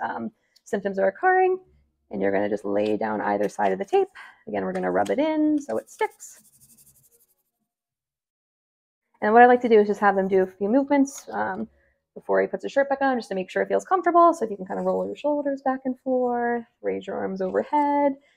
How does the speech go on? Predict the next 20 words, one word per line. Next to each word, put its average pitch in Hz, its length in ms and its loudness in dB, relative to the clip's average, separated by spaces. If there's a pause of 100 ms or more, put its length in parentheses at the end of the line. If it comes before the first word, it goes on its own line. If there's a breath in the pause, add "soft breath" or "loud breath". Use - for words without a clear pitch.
Just - 160 -6
wanna 233 140 4
make 226 160 0
sure 202 260 0
that 190 160 -4
the 190 80 -12
tape 190 220 -6
itself 226 320 4
feels 190 140 0
comfortable 294 380 2
with 214 120 0
the 220 40 -4
motion 269 360 2
and 196 100 -6
it's 190 80 -12
not 247 260 -8
pulling - 300 -6
on - 140 -6
any - 240 -8
abnormal - 340 -10